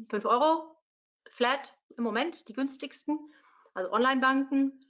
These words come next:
Dann haben Sie Orderkosten, das ist das, wenn Sie das über die Börse machen zum Beispiel, dann kommt eine Börsengebühr dazu. Sie haben indirekte Orderkosten, das finde ich auch nicht unwichtig. Ähm, Sie haben eine Handelsspanne,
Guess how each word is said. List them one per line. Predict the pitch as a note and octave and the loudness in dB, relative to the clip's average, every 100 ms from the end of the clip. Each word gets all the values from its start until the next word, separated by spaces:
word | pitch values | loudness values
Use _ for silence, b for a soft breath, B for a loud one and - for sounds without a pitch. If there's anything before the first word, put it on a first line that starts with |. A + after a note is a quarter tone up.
| _ _ _ _ _ _ _ - | _ _ _ _ _ _ _ -6
Dann | G#3+ | -2
haben | A3+ | -2
Sie | G#3 A3 | -4 0
Orderkosten, | G3 B3 D4 D4+ D#4+ - - F4+ | 2 2 0 -2 -2 -6 -14 -8
das | C#4 A#3 | -8 -8
ist | - A3 | -10 -8
das, | A3 | -6
wenn | A3 G#3+ | -6 -6
Sie | G3+ | -6
das | F#3+ | -6
über | G3 F3+ | -6 -6
die | F3 | 0
Börse | F#3 C4 D#4 | 2 2 2
machen | F4+ F#4 G#4 G4 | 0 0 -6 -4
zum | E4 | -2
Beispiel, | E4 E4+ F#4+ G4 | -2 -2 -2 -2
dann | A#3 | -2
kommt | G#3 G#3 - _ | -6 -14 -16 _
eine | F#3+ | -6
Börsengebühr | G3 A#3+ C#4 C#4+ A#3+ D4+ | 0 2 2 0 0 0
dazu. | D4+ D4+ - D#4 D4+ D#4+ D#4+ D#4+ _ _ _ _ _ _ _ | 0 -2 -4 -6 -4 -4 -6 -20 _ _ _ _ _ _ _
Sie | - A3+ | -4 -2
haben | G#3 - - | -2 -6 -4
indirekte | F#4+ G4+ A#3 F#3 | 2 2 2 0
Orderkosten, | F3+ F3+ G3 G3 - | 0 0 -2 -6 -6
das | F#3+ - | -8 -6
finde | G#3+ A3 | -6 -4
ich | |
auch | A#3+ | -4
nicht | A#3+ G3 | -4 -6
unwichtig. | F#3+ F#3+ F3+ - C4+ C4 - | -10 -8 -10 -6 -6 -6 -6
Ähm, | G3+ G#3 G#3 G3+ A3 A3 _ _ | -2 0 0 -2 -4 -6 _ _
Sie | G#3 G3+ G#3+ G#3+ G#3+ G#3 - - _ - | -12 -6 -2 0 0 0 -2 -14 _ -6
haben | A3 A#3 A3+ | -2 0 -2
eine | G#3 | -2
Handelsspanne, | G3+ B3+ - - F#3 E3+ C#3+ | 0 0 0 -2 -2 -2 -6